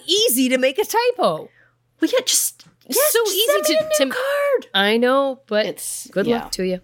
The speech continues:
Speaker 1: Good
Speaker 2: Oh,
Speaker 1: luck.
Speaker 2: yeah.
Speaker 1: Um, okay. I love that he was in this original Ben-Hur.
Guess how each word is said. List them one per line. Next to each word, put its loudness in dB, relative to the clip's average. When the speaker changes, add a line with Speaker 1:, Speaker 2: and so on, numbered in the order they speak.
Speaker 1:
Good 2
Speaker 2:
Oh, 0
Speaker 1:
luck. 4
Speaker 2:
yeah. 0
Speaker 1:
Um, 0
okay. -2
I 2
love -2
that -8
he -6
was -6
in 0
this -4
original 0
Ben-Hur. 0